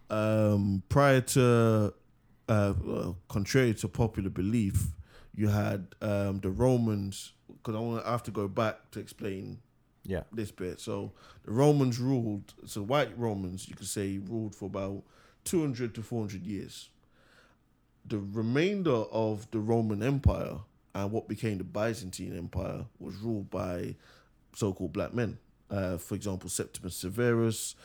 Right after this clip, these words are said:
Speaker 1: You had the year of the five emperors, which was, uh, hundred and ninety, hundred ninety-three A D. And from that period going up, it was known as the Dark Ages.
Speaker 2: Okay.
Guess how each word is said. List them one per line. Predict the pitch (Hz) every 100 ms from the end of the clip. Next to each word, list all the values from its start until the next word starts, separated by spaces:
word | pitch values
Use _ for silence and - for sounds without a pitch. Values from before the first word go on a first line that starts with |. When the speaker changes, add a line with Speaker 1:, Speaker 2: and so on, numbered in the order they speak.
| - -
Speaker 1:
You | 101
had | 98 92
the | 104
year | 101 110 110 104
of | 98 101
the | -
five | - 120 104 95
emperors, | 120 110 107 95
which | 101 -
was, | 101 92 - - - - - 92 -
uh, | 98 98 95 95 92 -
hundred | 95 113 104
and | 104 104
ninety, | 110 110 104 - - _
hundred | - 120 113
ninety-three | 113 120 110 - 113
A | 98 101
D. | - 110 92 _ _ _ _ - - - _
And | 101 101 98 95
from | - 117 104
that | 110 135
period | - 156 127 101
going | 113 98
up, | 143 113 - -
it | 113
was | 107 113
known | 117 113 -
as | 95 92
the | -
Dark | - 98 92
Ages. | 104 98 - - - - - -
Speaker 2:
Okay. | 69